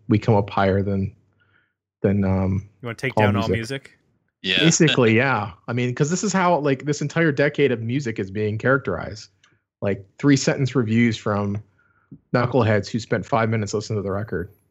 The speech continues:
Speaker 1: Anyway, let's talk about the vocal. So, wh-, where are you guys at?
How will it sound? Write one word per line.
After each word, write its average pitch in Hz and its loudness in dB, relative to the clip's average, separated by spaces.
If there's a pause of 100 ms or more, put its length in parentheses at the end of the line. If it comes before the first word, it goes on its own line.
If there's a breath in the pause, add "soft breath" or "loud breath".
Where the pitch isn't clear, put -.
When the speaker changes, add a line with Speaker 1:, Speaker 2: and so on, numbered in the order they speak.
(320)
Speaker 1:
Anyway, 123 4
let's 190 4
talk 240 2
about 185 2
the 131 -2
vocal. 113 -6 (220)
So, 160 2 (640)
wh-, 156 -2
where 151 2
are 131 4
you 131 6
guys 113 2
at? 107 -4